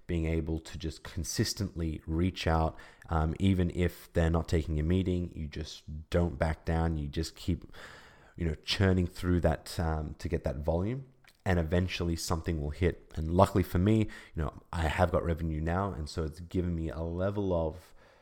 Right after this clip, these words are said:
um, headspace to be able to do this. Um, and so that was incredibly important. You know, the key lesson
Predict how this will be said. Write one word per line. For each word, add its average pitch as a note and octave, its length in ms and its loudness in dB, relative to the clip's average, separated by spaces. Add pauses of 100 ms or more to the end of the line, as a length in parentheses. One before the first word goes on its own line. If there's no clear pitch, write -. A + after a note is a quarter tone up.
(340)
um, D#2 540 -2 (800)
headspace G2 800 0
to - 100 -8
be E2 140 2
able D#2+ 180 0
to D#2+ 120 -8
do D#2 200 -4
this. - 320 -8 (420)
Um, D#2+ 420 -2 (920)
and - 100 -8
so F#2 80 0
that D#2 220 -2
was D#2 140 -2
incredibly D#2 340 0
important. D#2 480 0 (320)
You A2+ 60 6
know, A2 80 10
the G2 120 4
key E3 320 2
lesson G2+ 600 2